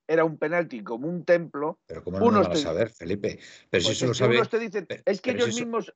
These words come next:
Speaker 1: Hay gente
Speaker 2: sí,
Speaker 1: que te dice que
Speaker 2: pero
Speaker 1: sí,
Speaker 2: si lo
Speaker 1: y hay gente que te dice que
Speaker 2: pero
Speaker 1: no.
Speaker 2: si lo sabe un niño de cinco años, que eso es
Speaker 1: Bien.
Speaker 2: una amenaza, pero, pero
Speaker 1: Pero,
Speaker 2: como
Speaker 1: pero
Speaker 2: no se
Speaker 1: como
Speaker 2: ha
Speaker 1: un
Speaker 2: visto
Speaker 1: templo.
Speaker 2: en
Speaker 1: ¿Y por
Speaker 2: años,
Speaker 1: qué
Speaker 2: como
Speaker 1: no
Speaker 2: no
Speaker 1: se
Speaker 2: se ha visto en
Speaker 1: pitó?
Speaker 2: años.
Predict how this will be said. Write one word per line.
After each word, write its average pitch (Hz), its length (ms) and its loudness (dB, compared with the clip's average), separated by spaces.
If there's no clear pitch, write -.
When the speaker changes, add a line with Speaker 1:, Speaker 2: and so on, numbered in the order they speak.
Speaker 1:
Hay 214 120 -4
gente 233 280 -2
Speaker 2:
sí, 190 60 -4
Speaker 1:
que 214 100 -2
te 180 100 -4
dice 202 300 -6
que 165 100 -6
Speaker 2:
pero 160 140 -2
Speaker 1:
sí, 117 60 -2
Speaker 2:
si 185 140 -8
lo 175 120 -12
Speaker 1:
y 208 60 2
hay 240 80 4
gente 214 240 0
que 180 80 0
te 156 80 -2
dice 135 180 -6
que 123 100 -6
Speaker 2:
pero 208 140 2
Speaker 1:
no. 190 60 2
Speaker 2:
si 107 100 -8
lo 90 100 -10
sabe 101 240 -2
un 110 60 -2
niño 120 240 2
de 110 80 2
cinco 95 320 -8
años, 123 320 -4
que - 60 -4
eso 110 140 -4
es 107 40 -2
Speaker 1:
Bien. 123 160 2
Speaker 2:
una 95 140 -2
amenaza, 104 400 -2
pero, 92 200 -2
pero 92 140 0
Speaker 1:
Pero, 87 60 -2
Speaker 2:
como 101 80 -2
Speaker 1:
pero 131 180 4
Speaker 2:
no 110 80 0
se 107 60 0
Speaker 1:
como - 100 2
Speaker 2:
ha - 40 4
Speaker 1:
un - 40 4
Speaker 2:
visto 156 160 4
Speaker 1:
templo. 165 320 2
Speaker 2:
en 113 80 -8
Speaker 1:
¿Y 101 60 -4
por 117 60 0
Speaker 2:
años, 127 260 0
Speaker 1:
qué 151 60 -6
Speaker 2:
como 156 100 -2
Speaker 1:
no 110 60 -2
Speaker 2:
no 123 60 -4
Speaker 1:
se 113 40 -4
Speaker 2:
se 117 60 -4
ha - 40 -4
visto 110 200 -6
en 202 40 2
Speaker 1:
pitó? 226 140 2
Speaker 2:
años. - 280 -10